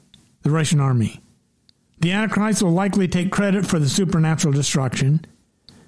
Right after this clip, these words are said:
and use that to support his claim to be God, and he'll set up his headquarters in Jerusalem. The third seal is a black horse, verses five and six.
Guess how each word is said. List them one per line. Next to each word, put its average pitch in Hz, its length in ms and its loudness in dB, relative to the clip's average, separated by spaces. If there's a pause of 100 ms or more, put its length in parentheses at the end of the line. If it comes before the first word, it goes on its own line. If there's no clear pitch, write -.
(280)
and 202 180 2
use 208 160 4
that 202 180 0
to 202 120 2
support 196 320 0
his 196 100 0
claim 202 280 2
to 190 60 2
be 196 140 4
God, 135 520 2 (720)
and 185 140 2
he'll 185 140 2
set 202 200 0
up 196 100 0
his 185 160 0
headquarters 139 560 0
in 127 120 2
Jerusalem. 123 580 -2 (2500)
The 175 160 2
third 226 300 0
seal 143 320 0
is 143 340 0
a 151 80 -2
black 135 360 -2
horse, - 480 -4 (1300)
verses 143 320 -2
five 139 220 -2
and 123 120 0
six. - 440 -6